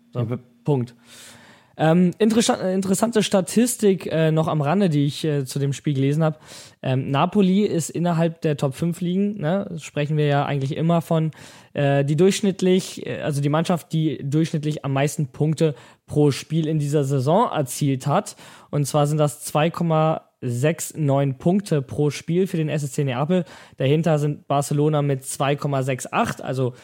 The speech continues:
Speaker 1: wirklich nur minimal weniger, aber, äh, dennoch dahinter.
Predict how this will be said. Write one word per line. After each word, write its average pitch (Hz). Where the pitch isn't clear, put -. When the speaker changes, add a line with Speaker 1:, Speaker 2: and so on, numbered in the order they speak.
Speaker 1:
wirklich 131
nur 135
minimal 139
weniger, 165
aber, 135
äh, 127
dennoch 135
dahinter. 160